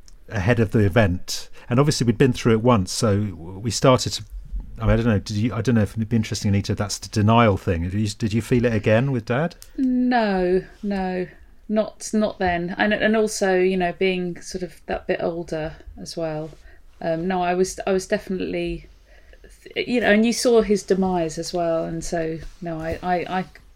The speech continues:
Speaker 2: did take it on board the second time.
Speaker 1: But we sat, I mean, after he died, we phoned our uncles
Speaker 2: Oh, yeah.
Speaker 1: who came to the house, t-,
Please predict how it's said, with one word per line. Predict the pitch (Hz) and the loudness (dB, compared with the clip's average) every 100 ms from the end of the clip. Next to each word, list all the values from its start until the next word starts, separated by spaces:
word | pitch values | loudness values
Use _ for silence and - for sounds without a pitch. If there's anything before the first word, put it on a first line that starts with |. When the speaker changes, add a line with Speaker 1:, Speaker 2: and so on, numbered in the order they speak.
| - - | -18 -10
Speaker 2:
did | 175 | -8
take | - 165 165 | -6 -6 -6
it | 170 | -8
on | 170 | -8
board | 165 165 165 - - _ | -6 -6 -8 -12 -20 _
the | 196 | -18
second | - 175 - | -18 -20 -20
time. | - 165 165 165 - | -18 -14 -12 -12 -6
Speaker 1:
But | 131 | -2
we | 135 | 0
sat, | - 160 131 | 2 2 2
I | 113 | 2
mean, | 120 | 4
after | 127 139 123 | 4 4 0
he | 107 | 4
died, | 127 117 | 4 4
we | 95 | 2
phoned | - 110 101 98 117 | 0 2 2 -2 -2
our | 98 | 0
uncles | 98 101 107 98 92 - - - - - | 0 0 -2 -2 -4 -8 -12 -18 -18 -12
Speaker 2:
Oh, | 190 | -8
yeah. | 190 185 185 180 - - | -6 -6 -6 -8 -12 -4
Speaker 1:
who | 113 | -2
came | - 120 107 107 98 95 - - - - - - - - - - | 0 0 2 2 2 -2 -6 -20 -20 -16 -16 -16 -20 -20 -20 -12
to | - | -6
the | 107 | -2
house, | 107 95 95 | 0 0 -2
t-, | - | -6